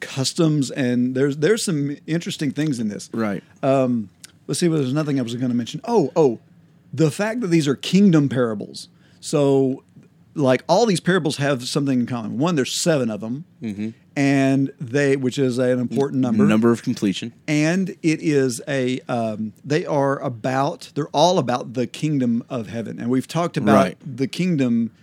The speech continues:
Speaker 1: and what that means
Speaker 2: Right.
Speaker 1: on the show before. So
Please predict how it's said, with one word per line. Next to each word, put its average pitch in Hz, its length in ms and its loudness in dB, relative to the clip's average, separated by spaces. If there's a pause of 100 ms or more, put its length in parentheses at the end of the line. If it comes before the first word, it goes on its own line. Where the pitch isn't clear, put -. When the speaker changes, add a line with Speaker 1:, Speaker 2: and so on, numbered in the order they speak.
(200)
Speaker 1:
and 123 160 -2
what 139 200 0
that 131 180 0
means 117 680 2
Speaker 2:
Right. 104 300 0 (280)
Speaker 1:
on 127 200 0
the 117 80 0
show 120 240 -2
before. 113 600 -6 (340)
So 135 500 0